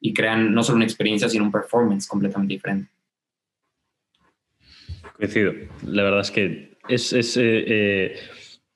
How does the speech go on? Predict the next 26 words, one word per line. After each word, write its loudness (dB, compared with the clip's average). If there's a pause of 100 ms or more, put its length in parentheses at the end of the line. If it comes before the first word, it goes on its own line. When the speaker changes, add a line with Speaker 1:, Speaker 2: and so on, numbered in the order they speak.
(540)
Speaker 2:
me 2
encanta 4
esto 2
porque, 0
mm, -4
cosas, 0
pues -6
bueno, 4
al 0
final 2
que, 0
que -2 (500)
tú 4
mismo 2 (180)
ves, -2
pues -4
creencias. 0 (920)
Esas -2
Speaker 1:
Mm. -2
Speaker 2:
creencias 2
que, -4
que -4
puedes 0
estar 0
hablando 2
y, 2